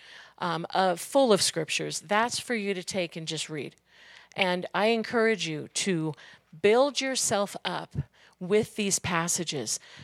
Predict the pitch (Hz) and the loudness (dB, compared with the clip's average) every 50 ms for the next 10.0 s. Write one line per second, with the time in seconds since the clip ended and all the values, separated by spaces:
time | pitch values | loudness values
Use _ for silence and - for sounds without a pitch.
0 | - - _ - 196 180 - - _ - 190 196 196 185 180 170 156 208 214 226 | -20 -12 _ 0 2 2 0 -2 _ -4 0 2 4 4 4 6 8 8 8 8
1 | 233 220 254 269 247 - 208 160 156 - - 175 185 196 208 208 208 180 190 208 | 6 4 4 4 4 6 4 4 4 2 -2 -2 0 0 0 0 0 0 -2 -2
2 | 180 - 196 208 226 220 - - 262 240 - - 214 208 208 196 - 220 208 185 | 0 2 2 2 2 2 -2 -4 -4 -4 -2 -2 -2 0 0 0 0 0 0 -2
3 | 170 160 156 156 156 - - - - - - - 185 180 175 190 185 180 175 170 | -4 -6 -8 -8 -10 -12 -16 -20 -20 -20 -18 -12 -10 -6 -4 -2 0 0 0 -2
4 | 175 - - 175 160 160 185 202 208 226 233 - - - - 202 196 190 185 175 | -4 -6 -6 -4 2 4 6 6 6 6 4 0 -6 -4 -2 0 0 0 0 0
5 | 165 160 165 165 160 160 160 160 - - - 156 151 - - 156 151 147 151 147 | 0 0 0 0 -2 -2 -4 -6 -6 -6 -6 -6 -6 -4 -4 -4 -4 -4 -4 -6
6 | - - - 165 151 131 139 - - 156 160 156 156 175 160 160 160 101 160 160 | -6 -6 -4 -4 -6 -6 -6 -8 -8 -8 -6 -6 -6 -4 -4 -4 -4 -6 -6 -6
7 | - - 160 147 147 143 143 147 - - 95 87 - - _ _ _ _ _ _ | -4 -2 -2 -2 -2 -2 -4 -6 -6 -6 -6 -6 -8 -10 _ _ _ _ _ _
8 | - - - - - - - - 190 185 175 - - 247 254 247 233 - - 214 | -20 -20 -20 -20 -20 -16 -6 -2 -2 0 0 0 0 0 0 0 0 2 2 2
9 | 196 196 214 190 - 196 190 175 175 160 - - - 165 135 - - 135 - | 2 2 -2 -4 -2 -2 -2 -2 -2 -4 -6 -6 -8 -10 -14 -12 -12 -14 -14